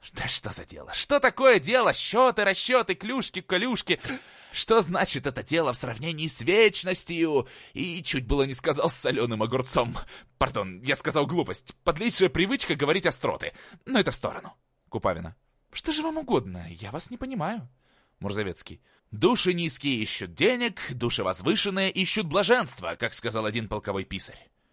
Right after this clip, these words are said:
Купавина. «Но какого же блаженства вы ищете?»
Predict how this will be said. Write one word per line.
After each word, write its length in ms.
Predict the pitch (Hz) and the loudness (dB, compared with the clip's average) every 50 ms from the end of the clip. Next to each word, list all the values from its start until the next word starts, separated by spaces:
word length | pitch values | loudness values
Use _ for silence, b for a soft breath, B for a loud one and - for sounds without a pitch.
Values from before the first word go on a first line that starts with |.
| _ _ _ _ _ _ | _ _ _ _ _ _
Купавина. 480 | - 101 - 92 85 87 85 80 76 - _ _ _ _ _ _ _ | -12 -4 -2 -2 -2 -2 -6 -8 -12 -16 _ _ _ _ _ _ _
«Но 240 | - 147 151 151 147 | -4 0 0 0 2
какого 360 | - 160 - - 185 208 247 | 0 -2 -2 -2 0 0 0
же 100 | 226 226 | 0 0
блаженства 500 | 196 185 180 156 170 175 180 - - 196 | 2 2 2 4 2 0 -2 -2 -2 -2
вы 180 | 196 262 302 294 | -2 0 0 0
ищете?» 540 | 165 98 - - - 87 - - 85 87 | -2 -2 -4 -6 -8 -8 -8 -10 -10 -10